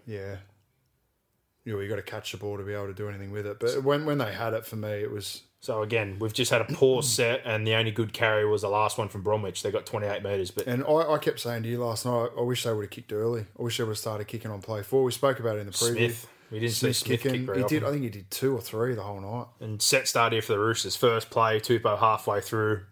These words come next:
Speaker 2: dead marine on the legs, and then Ferguson winds up, finds his front. Three bodies in, like, they've already got twenty metres, play one, two. Radley, they're at the halfway. Like, the, the difference,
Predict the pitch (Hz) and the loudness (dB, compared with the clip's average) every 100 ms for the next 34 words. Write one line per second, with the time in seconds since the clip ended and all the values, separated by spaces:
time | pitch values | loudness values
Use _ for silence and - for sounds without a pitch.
0 | _ 120 117 107 107 104 95 104 107 104 | _ 2 4 2 2 0 2 2 2 0
1 | 107 98 - 110 104 110 101 107 98 101 | -4 0 2 2 2 -2 0 0 0 -2
2 | 107 - 110 101 95 - 110 110 - _ | -2 0 -2 -2 -6 0 0 0 -4 _
3 | _ _ _ - - 117 110 110 104 101 | _ _ _ -2 2 2 4 0 0 -2
4 | 110 107 101 101 _ _ _ _ _ _ | 0 2 0 -2 _ _ _ _ _ _
5 | 120 117 123 117 104 113 - 120 104 101 | 0 4 4 4 2 0 0 0 0 0
6 | 104 92 - 101 98 95 90 110 92 95 | 0 -2 -2 0 0 -2 -2 0 0 -4
7 | - _ _ _ _ _ _ _ _ 110 | -14 _ _ _ _ _ _ _ _ 2
8 | 110 107 110 107 107 110 - 104 98 101 | 2 4 4 4 2 2 2 0 0 -2
9 | 98 95 101 98 107 101 113 104 120 - | -2 -2 -4 -4 -6 -4 -4 0 0 0
10 | 107 - - | -4 -4 -4